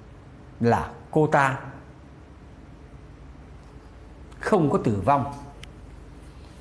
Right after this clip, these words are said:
Và nếu mà tử vong thì đây là một điều rất tội nghiệp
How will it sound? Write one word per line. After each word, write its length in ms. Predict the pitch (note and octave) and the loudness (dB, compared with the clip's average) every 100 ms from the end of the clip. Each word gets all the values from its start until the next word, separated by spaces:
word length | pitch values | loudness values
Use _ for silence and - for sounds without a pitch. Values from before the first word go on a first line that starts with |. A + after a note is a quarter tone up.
| - - - - | -20 -20 -20 -8
Và 480 | A#2+ B2 A#2 F2 - - - - - - - - - - - - - - - - - - - - - | 2 6 6 4 -2 -12 -16 -16 -16 -18 -20 -20 -18 -18 -18 -20 -20 -20 -20 -20 -20 -20 -20 -12 2
nếu 280 | D3+ A3 D4 | 6 6 6
mà 120 | G#3 - | 4 4
tử 120 | A#2 | 4
vong 380 | A#2+ D3+ C3+ - - - - - - - - - - - - - - - - - - - - - - - - | 4 4 0 -8 -14 -16 -18 -20 -20 -20 -20 -20 -20 -20 -20 -20 -20 -20 -20 -20 -20 -20 -20 -20 -20 -18 -2
thì 80 | B2 | 4
đây 180 | B2 D3 | 6 6
là 100 | A2 | 4
một 120 | F#2 | 0
điều 220 | G#2+ G2 D#2 - - - - - - - | 2 0 0 -10 -14 -18 -18 -20 -10 -2
rất 120 | G3+ - | 0 2
tội 140 | D3+ | 0
nghiệp 200 | G#2+ G#2 | 2 2